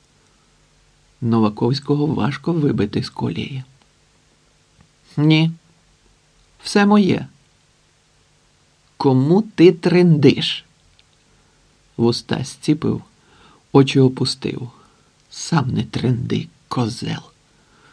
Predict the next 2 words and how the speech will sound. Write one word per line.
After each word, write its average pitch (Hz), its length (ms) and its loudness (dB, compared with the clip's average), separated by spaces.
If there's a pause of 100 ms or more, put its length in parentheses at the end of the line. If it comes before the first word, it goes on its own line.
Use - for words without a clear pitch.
(1200)
«Ну, 170 360 10 (1000)
добре. 165 560 6